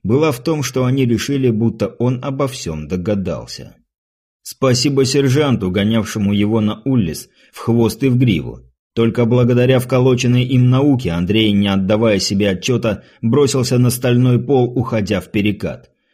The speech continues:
Сухие щелчки выстрелов шокера, звонкий и тупой удар пуль конденсаторов в сталь. Продолжая катиться, Леднев умудрился выхватить свой шокер. Правда, стрелять не стал, бесполезно.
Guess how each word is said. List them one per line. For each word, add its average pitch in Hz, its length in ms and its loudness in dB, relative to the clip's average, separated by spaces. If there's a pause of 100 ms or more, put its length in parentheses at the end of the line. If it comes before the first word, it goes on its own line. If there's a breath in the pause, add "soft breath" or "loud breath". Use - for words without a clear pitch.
(100)
Сухие 147 460 0
щелчки 135 500 2
выстрелов 117 680 2
шокера, 87 580 -2
звонкий 127 640 0
и 127 240 -2
тупой 123 580 0
удар 117 500 -2
пуль 127 200 0
конденсаторов 101 840 -2
в - 40 -14
сталь. 69 500 -10 (760)
Продолжая 127 600 2
катиться, 127 500 0
Леднев 120 440 2
умудрился 127 560 2
выхватить 120 600 0
свой 113 280 0
шокер. 107 500 -4 (300)
Правда, 113 300 0
стрелять 117 500 0
не 131 80 0
стал, 113 380 -4
бесполезно. 90 720 -2